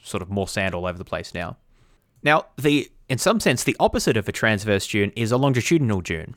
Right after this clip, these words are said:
So instead of a straight line perpendicular to the wind, this is a straight line that is parallel with the wind. You might wonder how that can form.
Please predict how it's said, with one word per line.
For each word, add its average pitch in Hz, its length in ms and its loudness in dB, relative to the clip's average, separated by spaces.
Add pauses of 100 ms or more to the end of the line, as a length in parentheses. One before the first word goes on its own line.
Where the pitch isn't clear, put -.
(120)
So 127 160 2
instead 180 340 2
of 165 240 -4 (400)
a 147 60 -2
straight - 360 2
line 110 380 4 (220)
perpendicular 131 640 2
to - 100 -4
the 92 80 -4
wind, 82 340 -6 (380)
this 139 320 2
is 123 180 2
a 113 80 -2
straight - 320 0
line 107 260 4
that 107 160 2
is 110 180 -6
parallel 143 500 4
with 107 160 0
the 101 80 -2
wind. 82 260 -8 (560)
You 104 140 -8
might 120 160 4
wonder 110 220 2
how 113 180 4
that 135 200 2
can 117 120 0
form. 90 320 -4